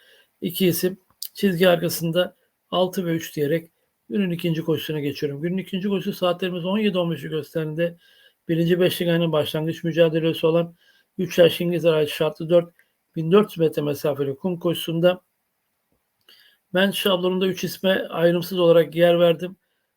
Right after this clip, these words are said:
Size de, e, bu üç ismin yazılmasını önereceğim. Benim ilk sırada önereceğim isim arka arkaya seyir bileceklerin ardından son iki koşusunda beklenen performansları sergileyemeyen,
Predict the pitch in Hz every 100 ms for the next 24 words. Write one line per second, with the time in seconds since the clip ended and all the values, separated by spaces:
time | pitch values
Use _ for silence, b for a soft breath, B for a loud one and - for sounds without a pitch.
0 | _ - 180 151 165 - 170 160 160 123
1 | 196 202 185 - 151 180 165 156 156 156
2 | 147 175 165 147 143 170 180 170 165 -
3 | 185 - 151 156 156 151 151 156 147 143
4 | 175 170 _ _ _ _ _ _ _ _
5 | _ _ _ _ _ _ - 185 190 220
6 | 214 - 220 - 208 202 202 196 180 202
7 | 196 180 175 185 202 247 240 165 - 196
8 | 185 175 175 - 175 175 170 170 180 180
9 | 175 170 160 175 165 160 - 165 151 -
10 | 151 151 160 147 151 165